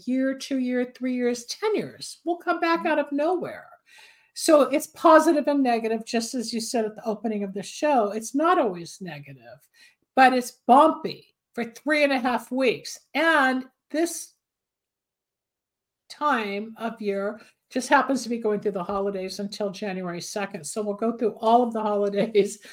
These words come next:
Speaker 1: <laughs> kind of bumpy. It may get weird with communication, and then your dysfunction at dinner might be a little more <laughs> dysfunctional than usual. But yesterday I had a man who I've never met.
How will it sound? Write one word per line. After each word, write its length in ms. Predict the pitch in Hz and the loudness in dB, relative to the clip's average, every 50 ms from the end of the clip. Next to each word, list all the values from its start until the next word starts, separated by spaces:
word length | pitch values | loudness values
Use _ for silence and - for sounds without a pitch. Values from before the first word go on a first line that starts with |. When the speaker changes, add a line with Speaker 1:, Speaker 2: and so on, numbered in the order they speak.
| - _ _ | -20 _ _
Speaker 1:
<laughs> 220 | _ _ _ _ - | _ _ _ _ 0
kind 200 | - 320 330 311 | 2 6 6 6
of 140 | 262 226 - | 6 4 4
bumpy. 320 | 277 277 269 - 294 240 | 2 2 4 2 2 2
It 80 | 220 233 | 2 2
may 160 | 247 254 262 | 2 2 2
get 260 | 262 320 262 233 233 | 2 0 0 0 0
weird 260 | 254 262 254 262 254 | 0 0 0 0 0
with 160 | 262 247 - | -2 -6 -6
communication, 800 | - - 247 233 233 233 233 - 277 247 269 262 - - 294 269 | -4 -2 -2 -2 -2 -4 -4 0 0 2 2 0 -2 -2 -2 0
and 120 | 233 233 233 | 0 0 0
then 120 | 233 233 | 0 0
your 100 | 233 233 | 0 -2
dysfunction 760 | 226 233 220 226 - - 247 247 254 247 - - 277 254 233 | -2 -4 -6 -6 -4 -2 0 0 0 -2 -2 -4 -4 -2 -2
at 160 | 208 - - | -4 -4 -4
dinner 260 | 240 233 247 269 277 | -2 -2 0 0 0
might 300 | 269 247 233 233 226 226 | 0 0 0 -2 0 2
be 120 | - 320 285 | 4 4 4
a 60 | 247 | 4
little 240 | 247 240 247 240 233 | 2 2 0 0 2
more 200 | 226 233 247 254 | 2 4 4 4
<laughs> 80 | 302 | 4
dysfunctional 800 | 294 - - - - 311 285 302 - - - 320 320 311 302 262 | 2 0 -4 0 2 2 2 2 0 -4 -4 0 0 0 0 0
than 200 | 277 254 254 254 | -2 -4 -4 -2
usual. 580 | 240 240 262 254 - 277 247 233 233 233 240 - 202 - _ _ _ - - 190 - _ _ _ _ _ | -2 -2 -2 -4 -4 -6 -6 -6 -6 -8 -10 -14 -20 -20 _ _ _ -20 -20 -20 -20 _ _ _ _ _
But 140 | - 240 - | 0 0 2
yesterday 720 | 269 294 330 320 - - 339 302 302 269 262 262 269 262 | 4 2 2 2 0 -2 0 0 2 2 2 0 0 -2
I 160 | 240 247 247 262 254 | 0 0 0 0 0
had 580 | 262 269 254 240 233 233 233 226 202 180 - - - | 0 0 0 0 0 -2 -4 -6 -10 -14 -14 -10 -6
a 140 | 247 240 220 | -4 -4 -2
man 360 | 220 226 226 226 226 233 240 240 | -2 -2 -2 0 0 -2 -2 -2
who 300 | 226 247 240 226 208 - | 0 0 -2 -2 -2 -4
I've 160 | 214 233 226 233 | -4 -4 -2 -2
never 280 | 240 247 262 254 294 269 | 0 0 0 0 0 -2
met. 360 | 247 208 180 185 196 202 | -2 -2 -4 -6 -10 -14